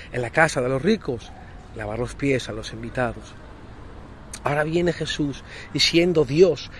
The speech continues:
lava los pies hasta incluso aquel que lo iba a traicionar, aquel que lo iba a negar, aquel que se iba a escapar y hasta aquel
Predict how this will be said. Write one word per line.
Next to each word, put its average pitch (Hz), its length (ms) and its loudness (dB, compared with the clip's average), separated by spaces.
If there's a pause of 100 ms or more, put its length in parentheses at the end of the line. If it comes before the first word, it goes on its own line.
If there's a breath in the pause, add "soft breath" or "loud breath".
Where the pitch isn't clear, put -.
(120 loud breath)
lava 147 200 0
los 156 220 -4
pies 156 440 0 (200)
hasta - 280 -8
incluso 147 600 -4 (580 loud breath)
aquel 120 440 0
que - 160 -10
lo 107 100 -4
iba 113 180 0
a 110 40 -8
traicionar, 113 680 -2 (520 loud breath)
aquel 120 480 -2 (100)
que - 140 -10
lo 104 100 -4
iba 117 160 -2
a 107 40 -6
negar, 104 460 -4 (300 loud breath)
aquel 127 440 0
que 117 120 -4
se - 140 -4
iba 123 180 -4
a - 20 -4
escapar 110 520 -6 (680 loud breath)
y 123 60 -2
hasta 110 440 -4
aquel 139 440 0